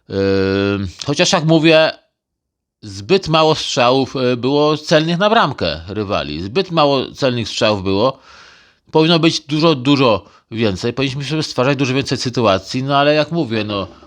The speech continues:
po pierwsze, no, nie było tego zgrania jeszcze, tak widać. Widać, że się tak aż do końca nie rozumieli na tym boisku i no, no nie wszyscy czytali szybkie myślenie Piotra Zielińskiego,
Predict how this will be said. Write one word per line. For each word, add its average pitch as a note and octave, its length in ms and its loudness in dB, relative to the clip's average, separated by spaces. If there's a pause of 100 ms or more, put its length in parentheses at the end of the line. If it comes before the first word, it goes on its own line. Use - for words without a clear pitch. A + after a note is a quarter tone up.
(100)
po - 60 -14
pierwsze, C#3+ 340 -4
no, C#3 80 0
nie C#3+ 160 0
było D#3 200 2
tego C3 220 0
zgrania B2 400 0
jeszcze, A2+ 180 -4
tak F#2+ 160 -4
widać. F#2 460 -4
Widać, C#3 320 -2
że A#2 60 -4
się A2+ 120 -2
tak A2 200 0 (160)
aż C3+ 220 2
do A#2+ 120 0
końca A#2+ 300 0
nie A2 180 0
rozumieli A#2 680 0 (320)
na G2+ 80 -16
tym A#2+ 180 -6
boisku A2+ 400 0
i C#3 580 -2
no, D3 600 2
no B2+ 200 -6
nie F3+ 120 2
wszyscy E3+ 380 0
czytali A#2 1000 0 (960)
szybkie E3 420 0
myślenie A#2+ 480 -2
Piotra A2+ 340 -2
Zielińskiego, G#2 680 -2